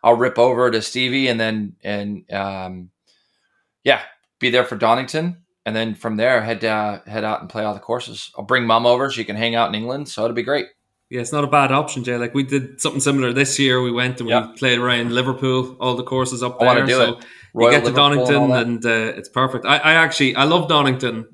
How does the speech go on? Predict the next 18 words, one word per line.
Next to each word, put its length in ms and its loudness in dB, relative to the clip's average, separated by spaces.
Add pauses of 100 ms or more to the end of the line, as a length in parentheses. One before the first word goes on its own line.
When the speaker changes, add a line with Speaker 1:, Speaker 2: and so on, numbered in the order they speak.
Speaker 2:
Obviously 320 0
enough, 260 0 (300)
it's 180 -6
the 100 -2
closest 420 0
race 240 2
to 120 -6
home. 380 -4 (120)
But 240 -2
Speaker 1:
Yep. 120 4
Speaker 2:
what's 220 -2
cool 320 0
about 240 -2
Donington 460 -6
is 200 -8 (280)
the 160 2
airport's 500 0
only 480 -4